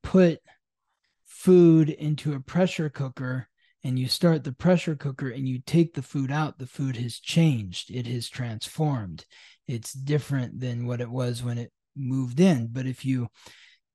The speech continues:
open the pressure cooker without releasing the steam, then the food explodes all over the kitchen and makes a mess.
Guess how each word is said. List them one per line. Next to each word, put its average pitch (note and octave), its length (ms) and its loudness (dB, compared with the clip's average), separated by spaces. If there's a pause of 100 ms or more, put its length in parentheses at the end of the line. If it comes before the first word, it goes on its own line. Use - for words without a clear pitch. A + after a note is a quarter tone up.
(220)
open F3+ 320 6
the D#3 60 6
pressure G3+ 440 2
cooker D#3 360 -2
without D3 400 -6
releasing D3 540 -2
the B2 60 -8
steam, D3 640 0
then C3 220 -2
the C3 80 -6
food D#3+ 600 6 (1400)
explodes E3 680 0
all D3 180 -2
over C#3+ 160 -4
the C#3 120 -8
kitchen C3+ 520 -2 (380)
and C3 160 -2
makes C#3 300 -4
a C3 40 -2
mess. - 600 -4